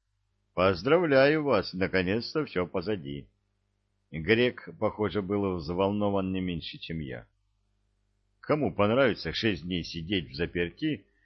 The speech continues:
пока другие наслаждаются замечательной погодой? "Алло, вы слышите меня?" "Ну, говори быстрее".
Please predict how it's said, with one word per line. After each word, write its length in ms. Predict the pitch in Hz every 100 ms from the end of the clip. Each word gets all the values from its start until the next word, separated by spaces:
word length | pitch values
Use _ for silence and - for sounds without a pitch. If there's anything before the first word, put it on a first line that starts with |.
| _ _
пока 280 | 202 - 208
другие 420 | 196 202 104 160
наслаждаются 720 | 127 - 95 73 98 110 -
замечательной 680 | 90 101 95 92 85 87 85
погодой? 680 | 80 92 82 69 67 60 58 _ _ _ _ _ _ _ _ _ _
"Алло, 580 | 95 135 170 196 147 -
вы 140 | 107 123
слышите 440 | 202 190 196 170
меня?" 340 | 143 110 71 - _ _ _ _ _ _
"Ну, 360 | 67 90 104 104
говори 400 | 104 117 127 131
быстрее". 760 | 123 - - 101 71 65 65